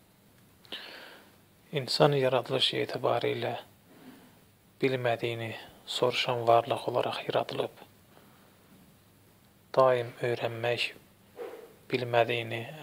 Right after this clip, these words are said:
əldə eləmək istəyir. Ancaq insan özündə olan bu fitri,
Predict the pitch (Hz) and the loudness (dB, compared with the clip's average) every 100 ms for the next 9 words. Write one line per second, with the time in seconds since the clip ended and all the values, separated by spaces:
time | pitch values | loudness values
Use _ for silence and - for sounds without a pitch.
0 | 131 113 - - 117 - - - 123 - | 4 6 4 -6 -6 -6 -6 -6 -6 -6
1 | - - - _ - - - - - - | -6 -20 -20 _ -20 -20 -20 -20 -18 -20
2 | - - - - 147 139 135 127 127 117 | -20 -20 -14 2 2 4 2 2 -4 -6
3 | 135 139 135 117 123 123 127 131 123 120 | -6 -2 -2 -2 -4 -2 -2 0 0 -2
4 | - - - - - - - - - - | -8 -18 -20 -20 -20 -12 -12 -10 -8 -2
5 | 131 131 | -2 -2